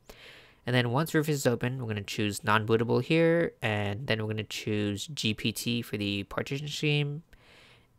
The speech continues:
And then we're just gonna click start. It's gonna warn you that everything's gonna get erased. Just click OK and let it partition.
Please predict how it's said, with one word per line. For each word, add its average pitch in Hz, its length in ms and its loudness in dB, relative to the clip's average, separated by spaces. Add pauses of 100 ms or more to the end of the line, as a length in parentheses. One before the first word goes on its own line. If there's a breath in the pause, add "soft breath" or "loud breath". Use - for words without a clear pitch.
(240)
And 104 340 0
then 101 140 2
we're 101 80 0
just - 140 -4
gonna 113 100 -6
click - 260 -2
start. - 720 -2
It's - 160 -4
gonna 104 160 -6
warn 104 260 -2
you 107 100 0
that 101 80 2
everything's 98 340 -4
gonna 101 120 -4
get 98 100 -6
erased. - 760 0
Just - 200 -12
click - 180 -8
OK 156 640 0 (720 soft breath)
and 117 260 4
let 104 140 6
it - 100 -2
partition. - 540 -4